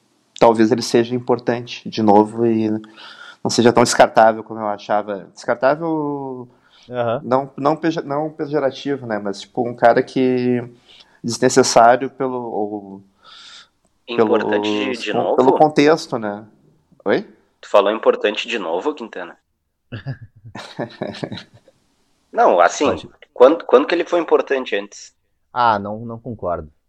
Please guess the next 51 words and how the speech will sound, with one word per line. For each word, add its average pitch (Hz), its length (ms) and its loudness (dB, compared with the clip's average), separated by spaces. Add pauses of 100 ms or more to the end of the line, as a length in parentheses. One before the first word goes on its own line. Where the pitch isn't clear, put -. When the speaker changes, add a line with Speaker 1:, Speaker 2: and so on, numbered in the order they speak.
(240)
Speaker 1:
Ah, 151 160 6
Speaker 2:
A - 20 4
Speaker 1:
mas 113 180 4
é 156 60 2
Speaker 2:
corneta, - 0 -
Speaker 1:
que 156 140 2
ele, 117 80 0
Speaker 2:
a - 40 -2
corneta 135 420 2
é 170 40 2
boa, 127 280 0
mas 160 160 -6
ele 202 120 -6
foi 95 280 -10
importante, 92 340 -6
Speaker 1:
ele, 147 180 2
Speaker 2:
né, 165 120 -8
Speaker 1:
ele 160 120 -2
Speaker 2:
cara? 165 80 -4
Speaker 1:
po-, 180 240 2
ele 175 180 -2
pode 180 360 0
não, 180 420 -6
não 170 160 -4
ter 160 160 -6
ganho 147 240 -2
nada, 143 320 -4
o 117 60 -10
time 135 240 -10
não 131 100 -2
era 131 80 2
Speaker 2:
Na 123 100 0
Copa 120 260 2
Speaker 1:
bom, - 20 4
Speaker 2:
do 120 120 -2
Speaker 1:
só 123 180 6
Speaker 2:
Brasil, - 20 -8
Speaker 1:
que 156 240 2
Speaker 2:
aquela, 101 380 2
ele 107 120 -4
jogou 131 220 -4
bem. 113 480 -6 (460)
Speaker 1:
ele 139 160 -8
fez 160 200 2
alguns 139 320 2
gols 117 400 4
ali, 104 220 -4
é 104 220 -2
que - 120 -18
também 151 260 -4
ele 131 280 -4